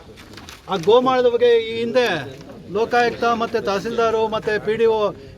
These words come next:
ಎಕ್ಸಿಕ್ಯೂಟಿವ್ ಇಂಜಿನಿಯರ್ ಅವರಿಗೆ ಕೊಟ್ಟಾಗ ಅದ್ರ ಬಗ್ಗೆ ಏನು ಕ್ರಮ ತಗೊಳ್ಳಿಲ್ಲ.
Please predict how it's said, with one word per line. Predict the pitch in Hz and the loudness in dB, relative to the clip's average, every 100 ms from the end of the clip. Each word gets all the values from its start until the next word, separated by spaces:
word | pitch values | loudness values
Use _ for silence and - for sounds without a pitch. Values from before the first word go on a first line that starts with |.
| - | -12
ಎಕ್ಸಿಕ್ಯೂಟಿವ್ | 180 208 240 226 | -4 4 4 4
ಇಂಜಿನಿಯರ್ | 220 220 220 220 | -4 -6 -4 -4
ಅವರಿಗೆ | 214 208 | -2 -2
ಕೊಟ್ಟಾಗ | 202 202 214 214 | -2 -2 -2 0
ಅದ್ರ | 208 202 | 0 0
ಬಗ್ಗೆ | 196 208 | 0 0
ಏನು | 214 220 | 0 0
ಕ್ರಮ | 202 185 214 | -4 -2 -2
ತಗೊಳ್ಳಿಲ್ಲ. | 214 214 196 180 | 0 0 0 0